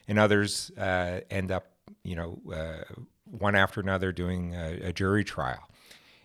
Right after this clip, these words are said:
And, uh, both are gladiator type of, uh, uh, practice. Uh, but when you're in front of a jury, how do you employ, you know, you talked to us about preparation, so you create your theory of the defense, but how do you employ theme?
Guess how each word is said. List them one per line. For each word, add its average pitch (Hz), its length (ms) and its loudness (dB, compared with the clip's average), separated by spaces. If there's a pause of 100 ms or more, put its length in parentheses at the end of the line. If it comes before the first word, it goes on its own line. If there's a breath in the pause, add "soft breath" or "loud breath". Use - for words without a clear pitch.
(180 loud breath)
And, 95 640 -2
uh, 90 380 -2 (280)
both 110 320 2
are 95 360 2
gladiator 95 580 2
type 90 300 -6
of, 78 120 -8 (200)
uh, 76 280 -8
uh, 78 200 -10 (120)
practice. 95 680 -2
Uh, 78 280 -8 (100)
but 104 100 -8
when 104 180 -4
you're 107 140 -2
in 107 80 -2
front 117 220 -2
of 113 80 -2
a - 20 -4
jury, 98 480 -2 (480 loud breath)
how 160 220 2
do 226 80 0
you 196 120 0
employ, 101 760 2 (260)
you 104 380 -8
know, 101 160 -6
you 101 240 -10
talked 107 260 -2
to 101 80 -6
us 90 80 -6
about 87 220 -6
preparation, 92 640 -4
so - 100 -8
you 82 120 -10
create 92 320 -4
your 90 60 -10
theory 92 280 -6
of 82 40 -6
the 82 80 -6
defense, 85 380 -8
but - 140 -12
how 123 160 -4
do 147 80 -6
you 127 160 -8
employ 87 440 -10 (140)
theme? 90 400 -10